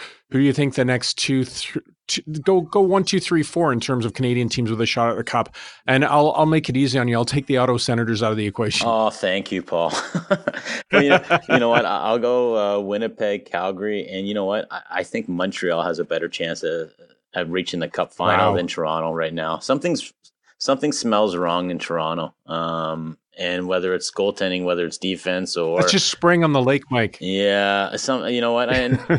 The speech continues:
Speaker 2: if, you know what? For my wife and my kids' sake, because I'll probably be home more, <laughs> uh, I hope I'm wrong on that.
Speaker 1: <laughs>
Speaker 2: But, uh, I wouldn't be surprised if Toronto's out in, you know, five games this, uh, in, in the first round, and we see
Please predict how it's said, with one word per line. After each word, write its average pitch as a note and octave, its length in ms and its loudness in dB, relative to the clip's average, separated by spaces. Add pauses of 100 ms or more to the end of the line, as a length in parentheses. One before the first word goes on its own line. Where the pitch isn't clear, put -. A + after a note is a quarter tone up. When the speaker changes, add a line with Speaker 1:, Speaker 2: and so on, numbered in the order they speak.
(360)
Speaker 2:
if, F2+ 340 -10
you - 460 -8
know A2+ 80 2
what? A#2 160 0
For C3 100 -6
my A#2 160 2
wife A2+ 300 0
and A2+ 80 -4
my G2+ 80 -2
kids' G2+ 320 -6
sake, A2 380 -4
because F#2+ 260 -4
I'll F#2 80 -2
probably F#2+ 380 -2
be E2+ 40 -2
home F#2+ 220 -4
more, G#2 380 -6
<laughs> - 60 -12
uh, - 200 -2 (100)
I A#2+ 60 0
hope D#3+ 340 -2
I'm C3+ 140 0
wrong A2 260 0
on G#2+ 160 0
that. D3+ 680 2
Speaker 1:
<laughs> C#3 120 0
Speaker 2:
But, F#2+ 520 0
uh, F#2 400 2
I G#2 100 0
wouldn't A2 220 -2
be G2+ 80 -2
surprised F2+ 500 -2
if F2 120 -8
Toronto's E2+ 460 -4
out E2+ 280 -2
in, F2 500 -6 (100)
you F2+ 100 -8
know, F2 200 -2
five F2 400 -2
games E2 300 -4
this, - 260 -6
uh, E2 400 -2
in, F2 100 -6
in F2+ 200 -6
the F2+ 40 -2
first F#2 320 -2
round, E2+ 420 -2 (160)
and E2+ 280 -4
we F2 60 -4
see F#2 420 -4